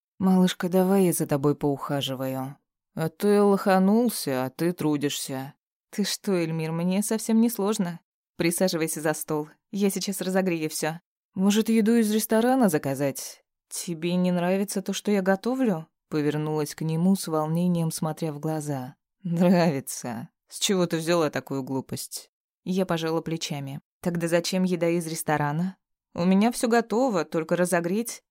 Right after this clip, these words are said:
Правда, да, сегодня у нас не изысканное блюдо». «Ой, Кать, не придумывай. Я о том, чтобы ты не парилась на кухне». «Отстань!» —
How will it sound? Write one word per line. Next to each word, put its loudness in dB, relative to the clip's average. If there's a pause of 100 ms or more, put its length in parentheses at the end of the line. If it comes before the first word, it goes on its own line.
(200)
Правда, 4
да, 2
сегодня 2
у 4
нас 4
не 4
изысканное 0
блюдо». -4 (300)
«Ой, 0
Кать, -4
не 2
придумывай. 0 (160)
Я -2
о -2
том, 2
чтобы -2
ты -2
не 4
парилась 0
на 0
кухне». -8 (240)
«Отстань!» — 2